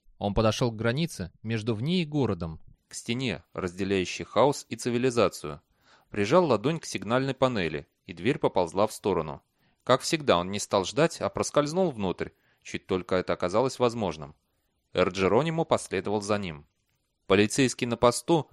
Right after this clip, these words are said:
посмотрел на них с некоторой растерянностью, как бывает всегда, когда кто-то входил извне.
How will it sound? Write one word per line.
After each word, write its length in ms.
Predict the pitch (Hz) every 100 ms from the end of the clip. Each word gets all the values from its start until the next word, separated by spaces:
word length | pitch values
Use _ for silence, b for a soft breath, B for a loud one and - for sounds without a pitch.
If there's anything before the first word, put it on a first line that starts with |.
| -
посмотрел 520 | 98 - 107 - 127
на 120 | 113
них 160 | 117 127
с 100 | -
некоторой 440 | 131 120 - 117
растерянностью, 760 | 113 120 - 101 87 80 - -
как 220 | 110 95
бывает 320 | 107 101 92
всегда, 420 | - - 107 151
когда 300 | 165 107 98
кто-то 320 | 95 - 160 143
входил 440 | - 98 98 131
извне. 580 | - 110 107 107 85